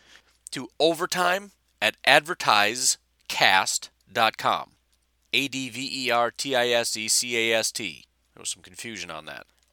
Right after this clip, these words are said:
Overtime at advertisecast dot com. You're gonna be entered to win five hundred dollars. Just make an account. That's all you gotta do.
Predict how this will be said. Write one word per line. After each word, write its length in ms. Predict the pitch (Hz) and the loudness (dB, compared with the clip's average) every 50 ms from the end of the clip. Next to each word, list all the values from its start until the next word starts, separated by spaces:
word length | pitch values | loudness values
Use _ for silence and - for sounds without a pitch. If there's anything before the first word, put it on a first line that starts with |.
| - | -4
Overtime 640 | 147 160 160 160 151 - 139 123 113 113 110 107 101 _ _ _ _ - | -2 -2 -2 -2 -2 0 2 2 2 0 -2 -4 -8 _ _ _ _ -2
at 100 | 107 107 | 2 4
advertisecast 800 | 120 131 135 123 131 - 131 123 120 - - - 110 107 101 - | 6 6 4 4 2 0 0 2 2 0 0 0 0 0 0 0
dot 220 | 107 98 95 - | 0 -2 -2 -2
com. 260 | - 101 90 80 73 67 - - _ - | -4 -6 -6 -6 -8 -8 -12 -20 _ -12
You're 100 | 117 120 | -8 -4
gonna 140 | 127 135 131 | -2 0 0
be 160 | 135 127 - - | 0 -2 -2 0
entered 440 | - 156 170 156 - 180 175 160 143 _ _ - | 0 0 0 0 0 -2 -2 -4 -8 _ _ -8
to 120 | - 170 | -6 -2
win 340 | 160 165 170 156 117 85 69 _ _ _ _ _ _ _ _ _ _ _ _ _ _ - | 0 2 2 2 2 0 -2 _ _ _ _ _ _ _ _ _ _ _ _ _ _ 10
five 600 | 185 175 170 165 160 160 160 170 175 180 156 - - _ _ _ _ _ | 12 12 12 12 12 12 12 10 8 4 -2 -8 -20 _ _ _ _ _
hundred 1300 | - - - - - - - - - - - - - - - 185 196 202 190 180 - 104 101 104 113 | -8 -4 -2 -2 0 0 0 -2 -2 -4 -6 -6 -6 -2 2 2 2 2 2 -4 -8 -6 -4 -2 2
dollars. 540 | 113 123 117 107 90 76 67 - - - - _ _ _ _ _ | 4 6 6 6 6 4 0 -8 -16 -20 -20 _ _ _ _ _
Just 300 | - - - 123 135 147 | -4 -4 0 2 2 2
make 160 | 147 143 131 147 | 2 2 2 2
an 80 | 131 | 0
account. 400 | 120 - 135 123 95 - - - _ _ | -2 -2 -2 -4 -4 -4 -10 -18 _ _
That's 120 | - - | -6 -2
all 100 | 135 139 | -2 0
you 60 | 139 | 0
gotta 220 | 127 135 123 123 120 | 0 0 -2 -2 -4
do. 220 | 123 135 113 - | -6 -10 -10 -12